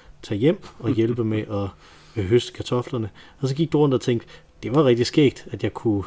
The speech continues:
Speaker 1: sige det her, øh, til folk, øh, som en slags lille icebreaker,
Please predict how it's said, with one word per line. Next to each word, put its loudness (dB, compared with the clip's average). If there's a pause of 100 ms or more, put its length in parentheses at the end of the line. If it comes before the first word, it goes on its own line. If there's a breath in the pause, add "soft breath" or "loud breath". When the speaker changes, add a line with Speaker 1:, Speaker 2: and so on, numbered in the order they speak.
Speaker 1:
sige 2
det 4
her, 0 (160)
øh, 0
til -18
folk, -2 (120)
øh, 2
som -4
en -4
slags -8
lille 2 (720 loud breath)
icebreaker, 4